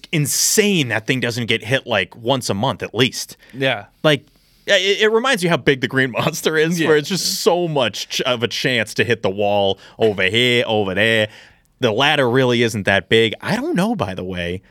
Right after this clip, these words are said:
Speaker 1: not to call A C out. I would never do that, but I'm about to maybe do it. I don't know if he knew what the ladder was for.
Speaker 2: No, he didn't. He
Speaker 1: He
Speaker 2: said, he said he didn't.
Speaker 1: I mean, that, I, I'm
Speaker 2: Yeah.
Speaker 1: kinda stunned. A C knows all things.
Speaker 2: I mean,
Speaker 1: and he,
Speaker 2: when
Speaker 1: and
Speaker 2: he played, I mean,
Speaker 1: that,
Speaker 2: when,
Speaker 1: the
Speaker 2: when did the
Speaker 1: last
Speaker 2: seats
Speaker 1: year,
Speaker 2: go up?
Speaker 1: last year the ladder was, uh,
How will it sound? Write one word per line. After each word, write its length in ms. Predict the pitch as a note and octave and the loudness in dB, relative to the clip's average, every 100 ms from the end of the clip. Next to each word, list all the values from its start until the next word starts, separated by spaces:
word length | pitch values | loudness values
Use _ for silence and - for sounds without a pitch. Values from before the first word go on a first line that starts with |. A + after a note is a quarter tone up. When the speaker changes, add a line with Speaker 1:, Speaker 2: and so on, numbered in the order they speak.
| _ _ - | _ _ -10
Speaker 1:
not 140 | D3+ | -8
to 60 | D3+ | -4
call 320 | - C#3+ C3 | -2 0 0
A 80 | C3 | -2
C 260 | - A#2 | -2 0
out. 160 | C#3+ A2+ | 0 0
I 60 | |
would 120 | G2 G#2 | 0 -2
never 200 | C3 G#2+ | -4 -4
do 240 | F#3+ F3 | -2 -2
that, 480 | E2 - - - - | -4 -10 -14 -14 -8
but 100 | G2 | -6
I'm 80 | F#2+ | -4
about 220 | F#2+ G#2+ | 0 0
to 80 | F#2+ | 0
maybe 260 | A2 A#2 | -2 -2
do 280 | G2 E3+ - | 0 0 0
it. 120 | - - - - - _ _ - | -6 -14 -20 -20 -20 _ _ -6
I 140 | A#2 | -4
don't 140 | G3 D#3 | -2 -2
know 120 | D#3+ | -2
if 100 | - | -2
he 100 | C3+ | -2
knew 160 | A2 | -2
what 160 | D3 C#3 | -2 -2
the 60 | F#2+ | 0
ladder 340 | A2 C3+ A#2 | 2 2 0
was 160 | F#2+ - | -2 -4
for. 400 | - A#3 - - - | -2 -2 -4 -8 0
Speaker 2:
No, 140 | F3 | 0
he 100 | E3+ | 2
didn't. 240 | D#3+ C#4+ | 0 -2
He 80 | C3 | 0
Speaker 1:
He 60 | D3 | 0
Speaker 2:
said, 120 | E3+ | 0
he 60 | D#3 | 0
said 200 | D3+ E3+ | 0 -2
he 80 | C3 | -2
didn't. 320 | G#2 G2 - _ - _ _ | -6 -8 -14 _ -20 _ _
Speaker 1:
I 60 | A#2+ | -2
mean, 140 | C3+ | 2
that, 160 | G3+ - C3+ | 2 0 -6
I, 120 | A#2 - | -10 0
I'm 140 | C#3+ G#3 | 0 2
Speaker 2:
Yeah. 100 | A#2+ | 2
Speaker 1:
kinda 240 | A3+ - | 2 0
stunned. 520 | - - F4 - - - | -2 2 2 0 -4 0
A 140 | G#3+ | 2
C 260 | - D#4+ B3 | 2 2 2
knows 280 | E3+ D3+ D3 | 2 2 2
all 180 | C3 A#2 | 0 0
things. 280 | - D4+ D4+ | 2 2 2
Speaker 2:
I 40 | |
mean, 60 | C3+ | 2
Speaker 1:
and 80 | C3+ | 2
he, 60 | D#3 | 2
Speaker 2:
when 80 | E3 | 0
Speaker 1:
and 80 | |
Speaker 2:
he 60 | A#3+ | -2
played, 720 | G3+ - B3 E4 E3 E3 F3 E3 _ _ _ _ - - _ | -6 -4 -2 0 -2 -2 -6 -14 _ _ _ _ -18 -18 _
I 80 | E3 | -2
mean, 80 | D3+ | 2
Speaker 1:
that, 120 | G3 | 2
Speaker 2:
when, 80 | A3 | 4
Speaker 1:
the 60 | |
Speaker 2:
when 40 | D#3+ | 2
did 20 | |
the 40 | |
Speaker 1:
last 180 | F3+ A#3+ | 4 0
Speaker 2:
seats 120 | - | 2
Speaker 1:
year, 160 | F#3+ G#3+ | 2 2
Speaker 2:
go 80 | C#4+ | 2
up? 60 | |
Speaker 1:
last 220 | G3+ F#3+ - | 2 2 0
year 100 | F#3+ | 0
the 60 | |
ladder 240 | C#3+ C#3+ B2 | 0 2 0
was, 200 | G#2+ G#2+ | 0 2
uh, 460 | G2+ G2 F#2+ F#2 | 2 2 0 -2